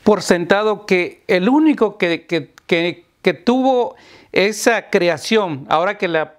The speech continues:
le podemos poner a muchas personas o a muchas, entre comillas,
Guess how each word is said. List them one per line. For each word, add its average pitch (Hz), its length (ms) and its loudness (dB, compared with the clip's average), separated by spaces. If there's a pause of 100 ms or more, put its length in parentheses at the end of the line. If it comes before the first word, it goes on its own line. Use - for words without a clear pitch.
(160)
le 151 680 0
podemos 190 440 0
poner 180 300 0
a 180 80 -2
muchas 202 400 -4
personas 180 560 -4
o 156 120 -2
a 156 120 0
muchas, 202 420 -2 (720)
entre 170 380 0
comillas, 190 560 0